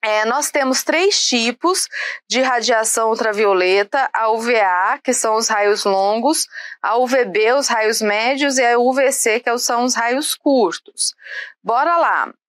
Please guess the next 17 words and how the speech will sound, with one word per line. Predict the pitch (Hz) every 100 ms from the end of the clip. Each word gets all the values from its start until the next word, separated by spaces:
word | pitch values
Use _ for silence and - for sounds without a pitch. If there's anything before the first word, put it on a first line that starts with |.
| _ -
U | 320
V | 320 339
A | 302 202 143 - - _ _ _ _ _
produz | 254 294 226 294 359 330
bronzeamento | 254 320 370 339 294 269 240 226 226 220
com | - 262
o |
mínimo | 240 240 285 330 294
de | 247
eritema | 240 220 - 208 196
na | 180
pele. | - 170 165 175 208 330 392 _ _ _ _ _ _ -
U | 302
V | 320 330
B | 254 262 196 156 - _ - - - _
provoca | 269 269 254 277 311
eritema | 311 294 - 233 233 262 311